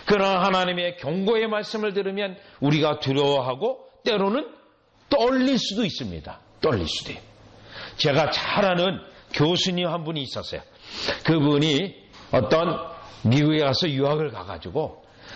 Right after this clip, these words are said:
오토바이 사고를 나서 크게 다친 경험이 있습니다. 그걸 통해서 하나님 앞에 내가 무엇이 잘못되었는가 자기 점검하게 됩니다. 그리고 나서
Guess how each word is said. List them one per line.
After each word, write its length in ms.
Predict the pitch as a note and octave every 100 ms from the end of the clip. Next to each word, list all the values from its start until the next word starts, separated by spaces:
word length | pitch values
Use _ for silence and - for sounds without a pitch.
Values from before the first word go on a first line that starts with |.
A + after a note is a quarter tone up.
| - - -
오토바이 580 | A#2+ C#3+ F3 D#3 D#3+
사고를 520 | D3 D#3 C3 C#3+ C3 A2+
나서 480 | F#2+ - C3 - -
크게 640 | - - - A3 A#3 G2 - - _ -
다친 480 | E3+ E3+ - D#3 A#2+
경험이 360 | C3 A2+ G2+
있습니다. 520 | E2 - D2 D2 - - - - - - -
그걸 380 | E3 D#3+ F3
통해서 720 | E3+ E3 D#3 C#3+ G3 A3 A#3 - - _ _ _ -
하나님 440 | - E3 E3 D#3+
앞에 480 | D3 F#3 G3 - -
내가 580 | A#2+ B2+ C3+ D3+ G3+ D3
무엇이 840 | A#2 B2+ D#3+ F3+ F3 A3+ C4+ - - _ -
잘못되었는가 880 | G#3+ E3+ E3+ E3+ D3+ C#3 D#3 F3+ - -
자기 300 | - F#3 F#3
점검하게 500 | D#3 D3 A#2+ B2 A#2
됩니다. 420 | F2 D2+ C#2 - - - - -
그리고 300 | - G3 G#3+
나서 600 | D#3 G2+ - F2 C3 -